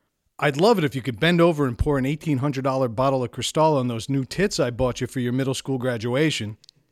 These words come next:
"Here's a fact that'll make you kick yourself in the old dickaroony.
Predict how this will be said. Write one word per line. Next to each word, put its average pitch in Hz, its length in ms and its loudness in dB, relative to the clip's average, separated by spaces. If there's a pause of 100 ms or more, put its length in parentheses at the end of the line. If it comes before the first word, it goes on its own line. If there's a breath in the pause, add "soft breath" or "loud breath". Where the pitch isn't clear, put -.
(880)
"Here's 233 300 2
a 160 40 2
fact 156 360 0
that'll 127 180 -2
make 131 260 -2
you 120 60 -8
kick - 300 -6
yourself 151 420 0
in 131 60 -4
the 135 80 0
old 165 200 2
dickaroony. 139 580 -2